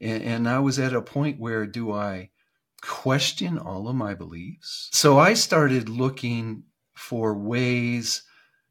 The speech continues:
to prove to myself what was right or wrong. And you could look at it as I was trying to prove to Mary that she was wrong <laughs> with what she was sharing. But I went to science to, to find the answers.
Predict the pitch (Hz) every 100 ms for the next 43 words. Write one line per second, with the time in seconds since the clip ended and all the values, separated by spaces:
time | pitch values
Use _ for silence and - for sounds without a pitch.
0 | _ - 123 - 190 190 160 139 127 139
1 | 120 120 120 117 104 110 104 95 95 87
2 | 78 - _ _ _ _ _ _ _ _
3 | _ _ _ _ _ _ _ _ - 143
4 | 135 135 131 139 - 147 139 139 117 131
5 | 202 208 139 123 120 110 113 113 113 110
6 | 107 - - 135 135 110 - - 117 120
7 | 117 104 90 90 110 113 104 95 95 -
8 | 117 98 90 87 104 107 104 101 90 -
9 | 117 113 - 101 95 - 147 147 113 95
10 | 92 - - - - - _ 139 151 147
11 | 156 175 143 - 135 113 98 - - -
12 | 113 104 - 117 - 101 98 92 98 90
13 | 92 85 87 - - -